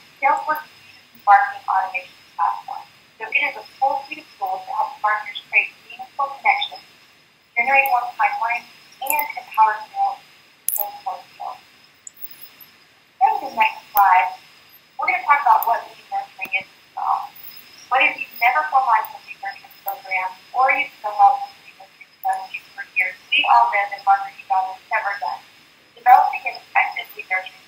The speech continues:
strategy means identifying your buyer's behavior and journey, and then providing them with the right information to the right people and at the right time. Now, that could be about task, but with a solution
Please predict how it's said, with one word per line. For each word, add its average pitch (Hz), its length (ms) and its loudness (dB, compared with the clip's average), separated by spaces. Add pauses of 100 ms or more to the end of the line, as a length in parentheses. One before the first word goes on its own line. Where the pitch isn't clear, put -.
strategy - 440 -8 (320)
means 214 160 -14
identifying 214 640 0 (120)
your - 240 -2
buyer's - 400 2
behavior - 480 -10
and - 320 -10
journey, - 320 -14 (400)
and 220 80 -6
then 226 160 0
providing 208 400 2
them 196 320 -2
with - 160 -20
the - 160 -20
right - 240 2
information - 520 -8 (680)
to - 80 -2
the 311 160 -4
right 247 320 4
people - 240 -6
and - 200 -4 (120)
at 190 140 0 (100)
the 185 80 -16
right - 240 -6 (160)
time. - 200 -18 (680)
Now, 214 160 6
that 277 240 2
could - 240 -6
be - 240 -8
about - 480 0 (320)
task, - 400 2 (400)
but 247 120 10 (120)
with - 120 -6
a - 120 -20
solution - 260 -20